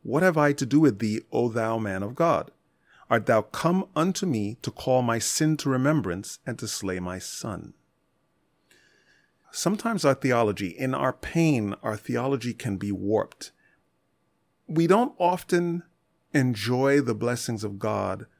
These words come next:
because we're waiting for the other shoe to drop. We're just waiting for our sins and our mistakes and our failings to catch up with us. Now, obviously, if we're gonna continue in rebellion,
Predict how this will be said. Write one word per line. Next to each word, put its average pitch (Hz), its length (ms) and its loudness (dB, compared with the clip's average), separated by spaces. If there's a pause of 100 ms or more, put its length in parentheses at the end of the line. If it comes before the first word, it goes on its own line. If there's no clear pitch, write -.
(140)
because - 380 -6
we're 110 80 -2
waiting 110 460 -4
for - 180 -8
the 101 180 -8
other 98 240 -6
shoe 107 320 -6
to 92 100 -10
drop. - 540 -14 (1400)
We're 120 160 0
just 131 220 0
waiting 135 580 4
for 110 560 2
our 113 220 0
sins 135 480 0
and 110 80 -2
our 107 100 0
mistakes 120 680 -4
and 107 80 -2
our 95 120 -4
failings 110 520 -2
to - 80 -12
catch - 340 -8
up 104 180 -8
with - 140 -8
us. - 360 -16 (1120)
Now, 117 140 0
obviously, 143 640 2 (120)
if 107 120 -6
we're 117 120 -2
gonna 123 160 2
continue 120 460 -2
in 104 120 -2
rebellion, 98 720 -2